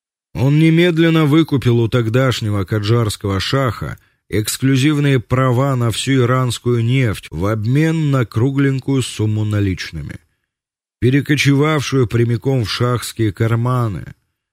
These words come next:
и на обещание шестнадцати процентов роялти в иранскую казну. Роялти не со стоимости общего количества добытой нефти,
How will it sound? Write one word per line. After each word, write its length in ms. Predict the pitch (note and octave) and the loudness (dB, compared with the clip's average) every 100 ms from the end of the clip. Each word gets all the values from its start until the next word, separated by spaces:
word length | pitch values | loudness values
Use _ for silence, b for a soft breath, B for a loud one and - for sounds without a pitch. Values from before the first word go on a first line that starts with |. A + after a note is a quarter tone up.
| _ _ _ | _ _ _
и 100 | - | -4
на 160 | G#2+ A#2+ | 0 2
обещание 640 | A#2+ A#2+ - C#3+ D3+ D3+ C3 | 2 0 2 2 2 2 2
шестнадцати 800 | - B2+ B2+ B2+ A2 - - | 0 -2 0 0 -2 -4 -8
процентов 800 | F#2 - G#2+ - G#2 F2+ F2+ - | -6 -4 -4 -2 -6 -4 -6 -4
роялти 540 | A2+ D3 A#2 E2 - D#2 | -2 0 0 -2 -6 -6
в 220 | D#2 B2 | -2 0
иранскую 560 | C3+ B2+ B2 - A#2+ G#2 | 0 0 -4 -4 -4 -2
казну. 540 | A2+ G#2 F2+ D2 - _ _ _ _ _ _ _ _ _ _ _ _ _ _ | -2 -2 -4 -8 -10 _ _ _ _ _ _ _ _ _ _ _ _ _ _
Роялти 500 | - D#3+ F3+ E3 E3+ | 0 2 2 0 2
не 200 | E3 D#3+ | 2 2
со 160 | D3 D#3 | 2 0
стоимости 640 | - F3 E3+ A#2 G2 - | 0 0 2 0 0 0
общего 540 | A#2 A#2 - - F#2+ F#2 | 0 0 -2 -4 -4 -2
количества 640 | A#2 A#2 G2 G2 - G#2 | 0 0 -2 -6 -6 -4
добытой 560 | G2 A#2+ G#2 G2 G#2+ A2+ | -2 0 0 -2 0 0
нефти, 540 | A#2 F#2 - - - | 0 -2 -6 -12 -12